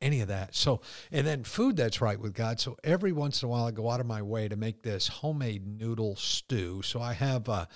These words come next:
some dark meat chicken. So I got some boneless, uh,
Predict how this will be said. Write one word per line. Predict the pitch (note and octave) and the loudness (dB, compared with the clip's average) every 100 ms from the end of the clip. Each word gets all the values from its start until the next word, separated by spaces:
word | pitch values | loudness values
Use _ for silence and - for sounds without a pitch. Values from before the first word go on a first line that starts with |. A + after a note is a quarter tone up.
| - - - - - - | -18 -16 -14 -16 -16 -2
some | - C3 | 2 2
dark | G2+ C3+ C3+ - | 6 8 8 6
meat | C3 A2+ - | 2 2 0
chicken. | - B2+ - A2+ | 2 4 2 0
So | A2 B2 | 2 2
I | A#2 | 2
got | C#3 B2+ | 2 2
some | A#2+ G#2 | 0 2
boneless, | A#2 B2+ B2 A#2+ A2+ - A2 | 4 4 4 4 2 2 0
uh, | B2 A2 G2+ F#2+ | 0 0 0 -2